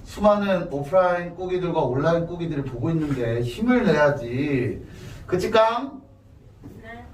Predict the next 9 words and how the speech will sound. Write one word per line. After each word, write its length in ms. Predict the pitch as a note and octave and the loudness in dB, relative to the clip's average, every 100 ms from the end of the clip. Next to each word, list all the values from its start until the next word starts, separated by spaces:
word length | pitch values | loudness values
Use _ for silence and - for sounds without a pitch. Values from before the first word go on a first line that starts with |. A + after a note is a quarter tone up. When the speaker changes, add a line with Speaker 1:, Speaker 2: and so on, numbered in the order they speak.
| - C#3 E3 F#3 - | -6 4 4 4 0
Speaker 1:
네, 60 | |
그렇지. 440 | - D3 D3 - D3+ B2+ - | -2 0 2 2 4 4 4
해맑게 400 | - G#3 F3+ D#3 | 2 2 0 -2
얘기해야지. 720 | C#3+ D3 B2+ B2+ B2+ A2 - - - - - - | 2 2 2 0 0 0 -2 -12 -16 -18 -18 0
자, 400 | A#3+ A3+ - - - - - - | 4 4 2 -8 -20 -20 -20 -10
고운 480 | - A3 C#4 D4+ D4+ | 2 4 6 4 2
봄의 340 | G3+ A3+ B3+ | 4 4 4
향기가 480 | C4+ C4 B3+ C4 B3+ | 4 2 2 2 2
어리우도다. 880 | F#3+ G3+ B3 G#3+ F#3 F3 F#3 - | 2 0 -2 -2 0 4 4 4